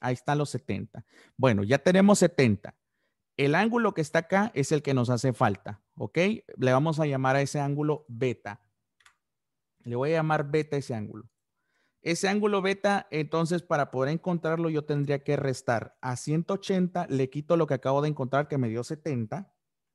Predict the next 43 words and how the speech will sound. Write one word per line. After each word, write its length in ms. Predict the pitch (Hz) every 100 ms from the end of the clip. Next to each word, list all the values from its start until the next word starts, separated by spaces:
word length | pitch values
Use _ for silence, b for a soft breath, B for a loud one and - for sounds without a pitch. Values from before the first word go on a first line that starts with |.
| _ _ _ _ _ -
y 180 | 175
le 180 | 165 147
quito 280 | 156 156 190
también 640 | 202 202 175 139 175 196 _ -
el 200 | 160 151
ángulo 520 | 139 147 156 170 170
que 80 | 139
obtuve 480 | 120 - 127 131 139
hace 140 | 147
ratito 420 | 151 143 123 151
por 140 | 131 113
medio 200 | 113 120
de 80 | 120
la 80 |
ley 80 | 107
de 120 | 117
senos, 280 | 123 240 160 -
este 240 | 135 139
pedazo 380 | - 131 127 156
de 60 | 151
acá, 260 | 247 269 _ _ _ _ _ _ _
¿sale? 320 | 127 160 208 b b -
Y 140 | 143
ese 200 | 151 180
pedazo 460 | 185 185 165 - 175
me 100 | 139
dio 160 | -
¿cuánto? 400 | - 139 151 190
Dijimos, 460 | 147 117 131 175 123
aquí 180 | 110 113
lo, 260 | 113 117
aquí 200 | 107 -
lo 120 | 113
pusimos, 600 | - 113 151 165 180 - _ _ _ _ _
nos 320 | 123 131 117
dio 320 | 135 151 180 190
treinta 360 | 139 131 123
y 40 | 120
cuatro 360 | 127 127 147
punto 260 | 139 143 143
ochenta 340 | - 120 110
y 60 | 107
nueve. 340 | 104 104 113